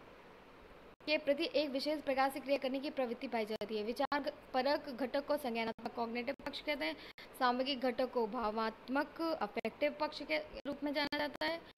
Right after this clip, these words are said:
तथा क्रिया की प्रवृत्ति को व्यवहार परक, behavioral या क्रियात्मक घटक कहा जाता है। ये क्रियाकलाप है।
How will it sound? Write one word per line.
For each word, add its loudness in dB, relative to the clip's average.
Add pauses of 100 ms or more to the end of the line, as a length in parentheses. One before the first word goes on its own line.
(300)
तथा 4
क्रिया 4
की -2 (260)
प्रवृत्ति 2
को 2
व्यवहार 2
परक, -2
behavioral 2
या 2
क्रियात्मक -2
घटक -10
कहा -4
जाता -6
है। -8 (4000)
ये 0
क्रियाकलाप 0
है। -6